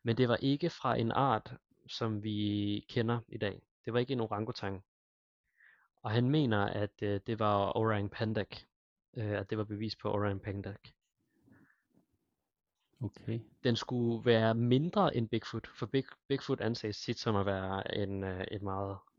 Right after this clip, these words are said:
Speaker 1: meget stor, jeg ved ikke engang, om vi skal kalde det for dyr, men nu kalder jeg det bare for dyr. Øhm, fordi jeg har sgu ingen idé om, hvor klogt det kunne være, hvis det, hvis det fandtes. <laughs> Øhm,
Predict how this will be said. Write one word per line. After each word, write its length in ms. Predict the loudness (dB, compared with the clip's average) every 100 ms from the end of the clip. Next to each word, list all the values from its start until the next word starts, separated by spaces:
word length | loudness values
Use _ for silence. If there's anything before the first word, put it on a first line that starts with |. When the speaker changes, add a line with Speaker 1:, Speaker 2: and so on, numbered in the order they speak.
| _ _ _
Speaker 1:
meget 240 | -6 -6 -4
stor, 580 | -8 -6 -4 -4 -8 -16 _ _ _ _ _ -6
jeg 80 | -2
ved 60 |
ikke 60 | 0
engang, 80 | 0
om 40 |
vi 60 | 0
skal 140 | -4
kalde 140 | -2 -2
det 80 | -2
for 80 | -8 -6
dyr, 240 | -8 -6 -4
men 120 | -4
nu 60 |
kalder 220 | -2 -2 -2
jeg 40 |
det 60 | -2
bare 100 | -4
for 100 | -6
dyr. 320 | -8 -10 -10 -16 _ _ _ _ _ _ _ _ _ _ _ _ _
Øhm, 640 | 0 2 4 2 0 -4 -6
fordi 180 | -4 -2
jeg 80 | -2
har 40 |
sgu 160 | -4 -2
ingen 220 | 0 0
idé 80 | 0
om, 140 | 0
hvor 80 | -2
klogt 300 | -2 -2 -2
det 100 | -6
kunne 120 | -4
være, 180 | -4 -4
hvis 120 | -6
det, 200 | -6 -8 -10 _ -12
hvis 120 | -12
det 120 | -8
fandtes. 380 | -8 -6 -10 -12
<laughs> 40 | -16 -16 -20 _ _ _ -20 -20 -20 -20 _ -20 -20 -20 _ _ _ -20 _ _ _
Øhm, 720 | -2 0 -2 -6 -6 -8 -10